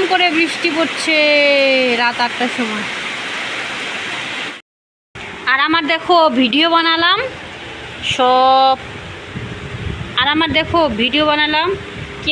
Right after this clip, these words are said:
অবস্থা। আমি ভিডিও বানালে এরকমই অবস্থা হয়, সব শাড়ি টাড়ি খুলে ওদিকে মেকআপের ই ফেলে দিয়েছি। এগুলো এখন গুছাবো, চলো।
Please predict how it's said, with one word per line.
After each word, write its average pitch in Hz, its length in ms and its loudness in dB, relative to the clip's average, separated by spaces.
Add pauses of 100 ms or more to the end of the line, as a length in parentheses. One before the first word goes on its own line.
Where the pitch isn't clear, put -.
(140)
অবস্থা। 277 340 0 (100)
আমি 311 120 4 (120)
ভিডিও 302 240 2
বানালে 330 360 2
এরকমই 311 420 2
অবস্থা 240 360 0
হয়, 165 180 0 (1200)
সব 285 300 6 (120)
শাড়ি 262 240 2 (120)
টাড়ি 269 300 2
খুলে 269 240 2 (1000)
ওদিকে 254 260 0 (100)
মেকআপের 262 520 0
ই - 20 2 (160)
ফেলে 277 280 0
দিয়েছি। 294 300 0 (160)
এগুলো 262 240 0
এখন 277 120 -4 (100)
গুছাবো, 247 300 -2 (100)
চলো। 226 160 2